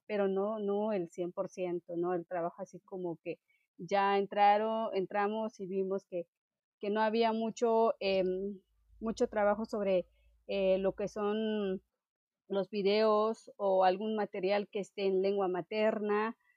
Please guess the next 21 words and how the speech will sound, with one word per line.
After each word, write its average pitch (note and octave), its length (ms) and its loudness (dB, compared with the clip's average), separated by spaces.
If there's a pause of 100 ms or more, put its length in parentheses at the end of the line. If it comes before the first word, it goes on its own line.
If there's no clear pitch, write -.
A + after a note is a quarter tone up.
(140)
sobre F#3+ 440 2
lo F#3 180 4
que G3 160 -4
es F#3 80 -4
salud G3 260 -2
sexual G3 380 -6
y F#3+ 80 0
reproductivo, A3 1120 0 (380)
y, G#3 720 0
y G3 140 -8
pregun-, G3+ 400 0
y G#3+ 220 -8
también G#3 420 -2
hi-, A3+ 180 -4
hicimos G#3 380 -8
la G#3 80 -4
entrevista G3 600 -2
con F#3 300 -2
el F3 100 -2
personal F#3 480 -4
médico, B3+ 760 4